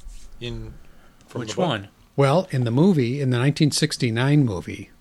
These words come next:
Speaker 3: the
Speaker 2: He
Speaker 3: Glenn
Speaker 2: doesn't
Speaker 3: Campbell
Speaker 2: ride her.
Speaker 3: character,
Speaker 2: Yes.
Speaker 3: LaBeef,
Speaker 1: Is dead.
Speaker 3: dies.
Speaker 1: Yeah. That's definitely not in the
Speaker 3: Yeah.
Speaker 1: two thousand ten. I don't think
Speaker 2: Or
Speaker 1: it's
Speaker 2: the
Speaker 1: in
Speaker 2: book. No.
Speaker 3: And in the
Speaker 2: No.
Speaker 3: book and in
Speaker 2: Book,
Speaker 3: the
Speaker 2: she, she
Speaker 3: twenty ten,
Speaker 2: never knows in the end
Speaker 3: he,
Speaker 2: what happened
Speaker 3: he
Speaker 2: to
Speaker 3: lives.
Speaker 2: him. He went back to Texas and,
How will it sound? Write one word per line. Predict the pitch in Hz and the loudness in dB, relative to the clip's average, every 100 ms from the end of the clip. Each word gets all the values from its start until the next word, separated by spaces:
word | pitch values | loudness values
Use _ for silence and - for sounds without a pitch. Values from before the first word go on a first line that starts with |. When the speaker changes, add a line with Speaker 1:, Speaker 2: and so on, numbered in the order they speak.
| _ _ _ _ | _ _ _ _
Speaker 3:
the | - | -4
Speaker 2:
He | 156 | 0
Speaker 3:
Glenn | 131 | 2
Speaker 2:
doesn't | 135 127 | 2 2
Speaker 3:
Campbell | 151 156 139 | 4 6 4
Speaker 2:
ride | 120 | 2
her. | |
Speaker 3:
character, | 120 107 98 - 101 101 | 0 0 -2 -6 -8 -10
Speaker 2:
Yes. | 131 151 127 - - _ _ _ _ 123 | -6 -4 -4 -8 -10 _ _ _ _ -6
Speaker 3:
LaBeef, | 110 131 104 104 - | -2 0 -2 -6 -12
Speaker 1:
Is | 98 | -8
dead. | 113 98 - - - - - | -6 -8 -10 -20 -20 -20 -8
Speaker 3:
dies. | 101 95 95 - - | -6 -6 -8 -10 -10
Speaker 1:
Yeah. | 104 87 _ _ _ _ | -10 -12 _ _ _ _
That's | 117 113 | -12 -10
definitely | - 107 110 95 | -10 -12 -14 -14
not | 98 95 95 | -14 -14 -16
in | 92 | -18
the | 90 87 80 | -20 -20 -10
Speaker 3:
Yeah. | 104 101 _ | -10 -10 _
Speaker 1:
two | - | -18
thousand | 110 101 87 | -14 -14 -14
ten. | - 104 95 | -16 -16 -12
I | 120 | -12
don't | 117 | -8
think | 135 | -2
Speaker 2:
Or | 131 127 | 0 0
Speaker 1:
it's | |
Speaker 2:
the | 113 | -2
Speaker 1:
in | |
Speaker 2:
book. | 101 - - - | -6 -10 -12 -8
No. | 110 98 _ - _ | -6 -8 _ -20 _
Speaker 3:
And | 143 131 | 0 0
in | |
the | 120 | 2
Speaker 2:
No. | 123 | 4
Speaker 3:
book | 151 156 156 | 4 4 0
and | 131 123 | 0 2
in | 120 | 4
Speaker 2:
Book, | 117 | 4
Speaker 3:
the | - | 4
Speaker 2:
she, | |
she | 151 | 4
Speaker 3:
twenty | 147 131 | 4 4
ten, | 151 143 | 2 4
Speaker 2:
never | 139 131 | 4 2
knows | 127 123 117 | 0 -4 -6
in | 117 | -4
the | 120 | -2
end | 135 123 | -2 2
Speaker 3:
he, | 147 | 2
Speaker 2:
what | 127 | 2
happened | 117 - 107 | -2 -6 -4
Speaker 3:
he | |
Speaker 2:
to | 131 | -2
Speaker 3:
lives. | 120 107 107 | 0 -2 -6
Speaker 2:
him. | 107 | -8
He | |
went | 110 104 | -8 -8
back | 110 110 - | -6 -6 -8
to | 107 98 - - - - | -12 -14 -18 -20 -20 -8
Texas | 147 131 - 123 120 - | -4 -4 -4 -4 -4 -6
and, | 107 | -8